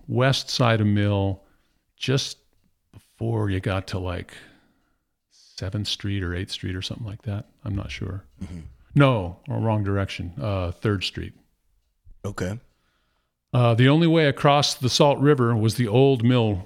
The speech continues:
Speaker 1: Riv-, Mill Avenue Bridge.
Speaker 2: Hmm.
Speaker 1: So, um, I think my sophomore year, we had a hundred-year flood, and it took, took out the bridge.
Speaker 2: Whoa.
Speaker 1: Um, no, I, I, I take that back. You see, I, I, <laughs>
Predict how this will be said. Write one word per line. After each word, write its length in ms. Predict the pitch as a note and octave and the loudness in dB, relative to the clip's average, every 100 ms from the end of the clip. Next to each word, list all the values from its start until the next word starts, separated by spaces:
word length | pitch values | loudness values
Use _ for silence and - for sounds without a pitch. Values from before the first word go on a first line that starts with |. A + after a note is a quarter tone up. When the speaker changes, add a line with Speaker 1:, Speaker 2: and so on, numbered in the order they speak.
| - | -10
Speaker 1:
Riv-, 300 | A2 A#2 G#2 | 0 2 2
Mill 240 | A2 A#2+ A2+ | 2 2 4
Avenue 280 | A2 G#2+ G2 | 4 4 2
Bridge. 460 | F#2 F#2+ E2 - - - - | 2 2 0 -6 -14 -16 -8
Speaker 2:
Hmm. 160 | B2+ F#2 - | -6 -6 -8
Speaker 1:
So, 480 | - A2 G#2 G2 | -2 2 2 2
um, 340 | G2 F#2 F2 F2+ - _ _ _ | 2 2 0 -4 -10 _ _ _
I 120 | G2+ | -8
think 460 | - C#3 C#3 - - _ _ _ _ _ _ _ - | 0 2 0 -2 -20 _ _ _ _ _ _ _ -8
my 180 | - G2 | -2 0
sophomore 600 | F#2 - C#3 D#3+ B2+ G2+ F#2 | 0 0 2 4 4 2 2
year, 380 | F2 E2+ F#2 G#2 - | 0 -2 -4 -6 -2
we 100 | G2+ | 0
had 180 | G2 | 2
a 60 | F#2 | 2
hundred-year 480 | G#2+ G#2+ G2+ F#2 F#2+ | 2 2 2 2 0
flood, 520 | - G2 E2+ F2 F#2 | 0 -2 -2 -4 -4
and 140 | G#2 | -2
it 140 | F2+ - | -4 -2
took, 280 | A#2+ - - | -6 -6 -4
took 160 | A#2+ | -2
out 180 | B2+ A#2 | 0 -2
the 80 | - | -2
bridge. 500 | F2 G2 E2 F2+ - - | -2 -2 -2 -6 -12 -12
Speaker 2:
Whoa. 340 | G2+ A2 G2 D#2+ | -8 -6 -6 -6
Speaker 1:
Um, 460 | F#2 F2+ F2 F2 A#2 | -4 -2 -4 -4 0
no, 320 | D#3+ G3 G2+ | 2 2 0
I, 120 | G2+ A2 G#2 | -4 -6 -4
I, 160 | G#2 - - | -6 -6 -8
I 60 | G2+ | -6
take 220 | G#2+ - | -4 -4
that 180 | A2+ B2+ | -4 -6
back. 320 | B2+ A2 _ - | -10 -12 _ -10
You 80 | G#2+ | -6
see, 240 | - A2+ | -2 -2
I, 140 | G2 F#2+ - | -2 -6 -10
I, 80 | A2+ A#2 - _ _ _ - _ _ | -10 -10 -14 _ _ _ -20 _ _
<laughs> 0 | _ | _